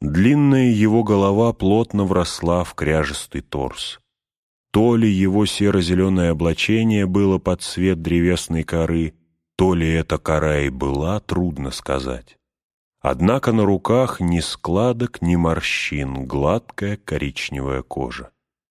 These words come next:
На ногах по семь пальцев, а лицо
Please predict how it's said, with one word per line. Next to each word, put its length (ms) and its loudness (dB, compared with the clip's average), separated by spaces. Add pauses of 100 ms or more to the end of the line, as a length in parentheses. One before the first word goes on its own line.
(300)
На 160 2
ногах 540 2
по 160 2
семь 400 -2
пальцев, 720 -8 (300)
а 120 0
лицо 680 -2